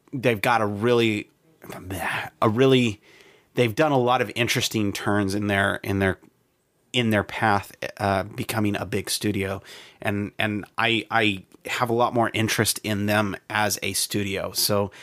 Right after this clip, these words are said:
I mean, and I could, I, I could bet that each one of these people, just, just the ones on, on Homebound's list, I mean,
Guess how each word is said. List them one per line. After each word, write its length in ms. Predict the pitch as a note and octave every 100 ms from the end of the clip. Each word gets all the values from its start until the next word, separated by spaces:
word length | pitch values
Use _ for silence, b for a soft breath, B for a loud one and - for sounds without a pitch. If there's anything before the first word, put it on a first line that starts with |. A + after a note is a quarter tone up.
| B B B
I 80 | -
mean, 320 | B2 A2+ G#2+ - -
and 160 | B2
I 120 | B2 B2+
could, 180 | - A#2
I, 200 | A#2 A2 -
I 120 | G#2 A#2
could 180 | A2
bet 280 | F#2+ A#2+ A2+
that 160 | A2+ - _
each 280 | C#3 C#3+ -
one 180 | B2+ B2
of 80 | A2
these 240 | G2+ G2
people, 400 | - G#2+ G2+ G2+
just, 300 | G2 A2 -
just 220 | - B2
the 80 | -
ones 240 | G#2+ G#2+ G#2
on, 300 | G2+ G2+ -
on 420 | G#2 G2+ G2 G2 -
Homebound's 600 | B2 C#3+ G#2+ F#2 F2+ -
list, 320 | - G2 F#2+ G#2
I 80 |
mean, 240 | F#2+ F#2+